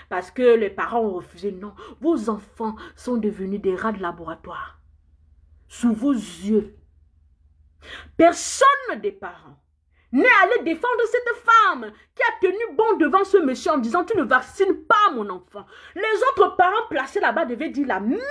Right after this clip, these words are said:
chose, prendre leurs enfants, dire, « On ne vaccine pas mon enfant. »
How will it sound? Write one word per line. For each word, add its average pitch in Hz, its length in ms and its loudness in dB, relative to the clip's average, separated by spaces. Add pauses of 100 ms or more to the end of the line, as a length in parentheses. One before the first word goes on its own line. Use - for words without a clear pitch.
(200)
chose, 320 400 2 (160)
prendre 403 220 2
leurs 392 200 2
enfants, 269 260 0
dire, « 349 280 0 (420)
On 381 200 4
ne 226 60 -2
vaccine 381 440 2
pas 392 400 2 (320)
mon 214 260 -12
enfant. » 196 520 -20